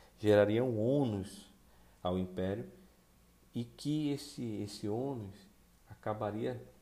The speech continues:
é, é, prejudicando as demais províncias em termos econômicos, né? E ainda vai mais além,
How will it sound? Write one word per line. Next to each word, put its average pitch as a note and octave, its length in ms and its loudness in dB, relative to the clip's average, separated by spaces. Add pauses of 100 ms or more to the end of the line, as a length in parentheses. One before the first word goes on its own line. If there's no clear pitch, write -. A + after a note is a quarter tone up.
(480)
é, G2+ 340 -6
é, F#2+ 40 -8
prejudicando B2+ 880 -4
as G2+ 140 -6
demais G2 340 -6
províncias F#2+ 640 -4
em F2+ 80 -6
termos E2+ 400 -4
econômicos, E2 720 -10 (1300)
né? F#2 160 -8 (360)
E B2+ 300 -4
ainda D3+ 240 -4
vai C3 180 -2
mais B2 280 -2
além, B2 340 -6